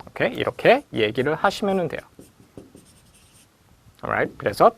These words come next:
tough break라는 표현 뒤에 우리가 이어서 쓸 수 있는 아주 좋은 표현이죠. 오케이? 그럼 처음부터 다시 한번 얘기를 해볼게요. "당신이 승진하지 못했다고 리사가 말해줬다, 나에게."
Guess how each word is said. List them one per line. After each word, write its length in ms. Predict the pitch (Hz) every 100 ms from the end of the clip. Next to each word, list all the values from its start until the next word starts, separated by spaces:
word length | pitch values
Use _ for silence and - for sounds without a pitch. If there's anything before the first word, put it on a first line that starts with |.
| _ - -
tough 260 | - 262 -
break라는 640 | 214 208 - - 185 180
표현 300 | - 233 220
뒤에 160 | 190 202
우리가 460 | 127 135 185 277 - _ -
이어서 480 | 123 151 175 - 240
쓸 240 | - 208 185
수 160 | -
있는 200 | 156 156
아주 220 | 113 113
좋은 300 | 117 123 123
표현이죠. 440 | 135 135 98 104 127 - - _ -
오케이? 160 | - 127
그럼 160 | 131 123
처음부터 340 | - 208 214
다시 280 | - 110 156
한번 240 | 147 147
얘기를 300 | 104 110 123
해볼게요. 400 | 123 101 107 147 214
"당신이 380 | 120 120 139
승진하지 460 | 135 170 156 147 143
못했다고 420 | 123 135 135 123
리사가 320 | 113 110 131
말해줬다, 400 | 110 110 113 -
나에게." 420 | 110 104 110 226